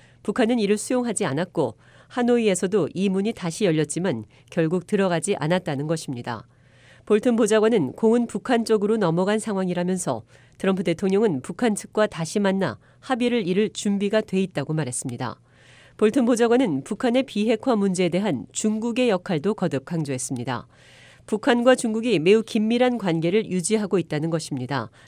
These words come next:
따라서 김정은 국무위원장이 하노이에서 북한으로 돌아갈 때 베이징에 들러 시진핑 중국 국가주석과 만나지 않은 것은 흥미로운 일이라고 볼튼 보좌관은 말했습니다.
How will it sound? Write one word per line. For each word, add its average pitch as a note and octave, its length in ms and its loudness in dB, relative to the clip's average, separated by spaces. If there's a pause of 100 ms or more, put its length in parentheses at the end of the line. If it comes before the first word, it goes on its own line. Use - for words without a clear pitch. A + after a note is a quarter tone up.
따라서 C#3+ 540 0
김정은 G#3+ 480 2
국무위원장이 G3 960 0 (260)
하노이에서 A3 600 2
북한으로 G#3+ 460 0
돌아갈 E3 360 0
때 C3+ 300 -2 (280)
베이징에 F3+ 420 2
들러 F3 420 2
시진핑 A#3 540 -2
중국 G#3 380 -2
국가주석과 G#3 760 -2
만나지 E3+ 440 -2
않은 D#3+ 240 -2
것은 D3+ 380 -2 (240)
흥미로운 C4+ 580 2
일이라고 C#3+ 540 -2
볼튼 F#3 400 -2
보좌관은 D#3 500 -4
말했습니다. A#2+ 640 -6